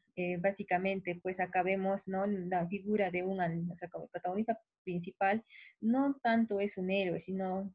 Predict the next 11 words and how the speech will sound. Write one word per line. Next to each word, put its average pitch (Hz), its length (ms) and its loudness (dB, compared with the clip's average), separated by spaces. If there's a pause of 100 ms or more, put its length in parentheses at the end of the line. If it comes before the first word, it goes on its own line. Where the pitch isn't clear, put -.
(140)
más 214 260 0
que 214 100 -4
todo 208 200 0
un 208 120 2
antihéroe, 175 720 2
¿no? 185 120 2
Un 208 80 4
bandido 202 380 0
que 196 100 -6
está - 140 -4
enamorado 185 840 0